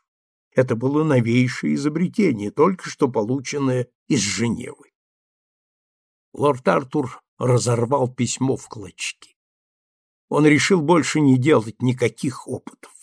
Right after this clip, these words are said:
Он побрел к набережной Темзы и просидел несколько часов у реки. Луна, словно львиный глаз, выглядывала сквозь гриву всклокоченных туч, и полный свод неба был усеян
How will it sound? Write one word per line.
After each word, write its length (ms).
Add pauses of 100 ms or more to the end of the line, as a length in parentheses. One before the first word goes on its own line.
(1160)
Он 180
побрел 440
к 80
набережной 680
Темзы 540
и 160
просидел 580
несколько 540
часов 480
у 60
реки. 440 (1400)
Луна, 460
словно 460
львиный 480
глаз, 580 (380)
выглядывала 760
сквозь 380
гриву 520
всклокоченных 1080
туч, 360 (380)
и 100
полный 440
свод 500
неба 440
был 200
усеян 600